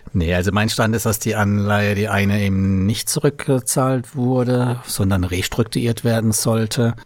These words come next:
Und dann habe ich aber heute nochmal gesehen, dass am sechzehnten zwölften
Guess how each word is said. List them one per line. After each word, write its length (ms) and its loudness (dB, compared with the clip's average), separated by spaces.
Und 200 0
dann 160 0
habe 160 2
ich 100 -2
aber 280 0
heute 260 2
nochmal 240 2
gesehen, 320 -2
dass 180 -2
am 140 -2
sechzehnten 420 -2
zwölften 500 -2